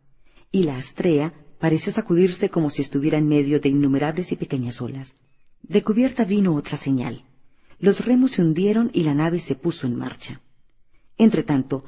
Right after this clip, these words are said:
la Astrea, como un caballo encabritado, no cesaba de embestir a los barcos enemigos.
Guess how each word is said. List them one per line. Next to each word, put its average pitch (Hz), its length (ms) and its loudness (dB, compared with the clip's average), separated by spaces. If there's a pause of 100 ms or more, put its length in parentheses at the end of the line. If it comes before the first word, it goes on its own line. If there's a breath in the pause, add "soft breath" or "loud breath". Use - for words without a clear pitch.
(160 soft breath)
la 151 180 -2
Astrea, 131 500 -4
como 127 200 -2
un 127 80 -2
caballo 139 360 -4
encabritado, 143 640 -4 (320 soft breath)
no 214 180 6
cesaba 190 480 -2
de 180 80 0
embestir 143 480 0
a 151 40 0
los 131 140 -4
barcos 143 340 -8
enemigos. 120 600 -8